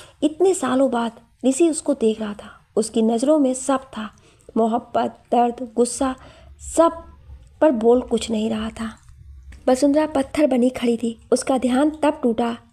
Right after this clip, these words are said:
जब ऋषि उसके पास आके उसके बगल की चेयर को खींच के उसको बैठने को कहता है। वो आंखों को नीचे किए बैठ गई। उसके दिल में गुस्सा था, पर उसने उसे उस वक्त नहीं दिखाया।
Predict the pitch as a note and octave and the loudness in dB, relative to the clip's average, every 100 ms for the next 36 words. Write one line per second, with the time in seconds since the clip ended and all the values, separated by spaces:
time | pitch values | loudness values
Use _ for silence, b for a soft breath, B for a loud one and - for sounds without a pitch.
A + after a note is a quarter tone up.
0 | A3 C4+ B3 B3 D#4 B3+ - B3+ A3+ A#3+ | 2 2 4 2 0 -2 -2 -2 -2 -4
1 | - A#3 A#3+ - A3+ - C#4 E4 B3+ A#3+ | -6 -6 -4 -4 -6 -4 -2 0 0 0
2 | A#3+ C4 B3+ A#3 A3+ B3+ B3+ A3+ A3 - | 0 -2 -2 -4 -2 -6 -2 -2 -2 -2
3 | G#3+ A3 B B _ C4 - B3+ A3+ A3 | -6 -6 B B _ 0 2 2 0 -2
4 | A3 A3+ A3 G#3+ A3+ A3+ - B B B | -6 -4 -6 -10 -12 -14 -16 B B B
5 | C#4 - C4 C#4 F4+ F4+ D#4+ C#4 C#4 C4+ | 4 4 4 0 0 2 2 2 -2 -2
6 | C4+ A#3+ A3 A3 A3 G#3+ - - - - | -2 0 -4 -6 -8 -10 -18 -4 -4 0
7 | B3+ A#3+ A#3+ C4+ C4 A3 - A3 A3 - | 0 0 2 0 0 -4 -6 -8 -10 -14
8 | _ - D4 - A#3+ C#4+ C#4+ A#3+ A3+ A#3+ | _ -4 -4 -2 0 2 2 0 -2 0
9 | B3+ B3 A#3 A3+ A3+ G#3+ G#3 - A3 A3 | 0 -2 -6 -4 -4 -2 -6 -8 -10 -10